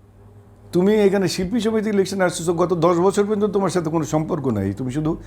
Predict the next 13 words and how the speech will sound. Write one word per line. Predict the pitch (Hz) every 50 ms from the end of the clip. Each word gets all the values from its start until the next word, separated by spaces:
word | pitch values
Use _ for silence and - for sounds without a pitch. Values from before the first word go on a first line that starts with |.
| - - - - - -
ভোটের | 80 98 113 120 147 160 156 151
দিন | 170 190 180 170
যা | 160 156 156 - - -
এসে | 127 107 101 - 156 170
ভোটটা | 139 98 101 117 - - 120
দিয়ে | 107 107 104 98
যাও, | 92 95 104
আর | 120 120
তো | - 170
কেউ | 165 196
তোমাকে | 170 185 180 175 175 156
চেনে | - 202 202 196 127
না। | 98 85 78